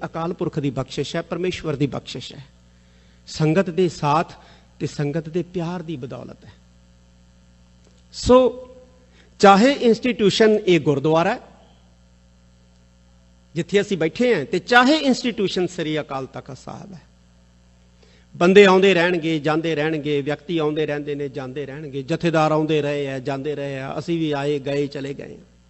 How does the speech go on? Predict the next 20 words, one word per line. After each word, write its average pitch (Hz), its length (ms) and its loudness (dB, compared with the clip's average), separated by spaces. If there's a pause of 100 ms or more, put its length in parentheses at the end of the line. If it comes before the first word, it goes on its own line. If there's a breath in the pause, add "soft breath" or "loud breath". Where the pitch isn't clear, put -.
(580 soft breath)
ਪ੍ਰਬੰਧਕ 185 440 0
ਜਿਹੜੇ 165 240 -2
ਨੇ 160 180 -2
ਉਹ 180 180 -2
ਵੀ 190 100 2
ਬਦਲਦੇ 147 460 -2
ਰਹਿਣਗੇ, 135 360 -10 (1160 soft breath)
ਸਿਧਾਂਤ 160 520 0
ਕਦੇ 175 200 -4
ਬਦਲਿਆ 156 380 -4
ਨਹੀਂ 208 140 -2
ਕਰਦੇ, 190 340 -2 (720)
ਪਰੰਪਰਾਵਾਂ 185 580 0
ਮਰਿਆਦਾਵਾਂ 185 580 2
ਕਦੇ 170 220 -2
ਬਦਲਿਆ 156 380 0
ਨਹੀਂ 202 140 2
ਕਰਦੀਆਂ। 185 420 -2 (1400)
ਇਸ 156 160 0
ਕਰਕੇ 151 340 -2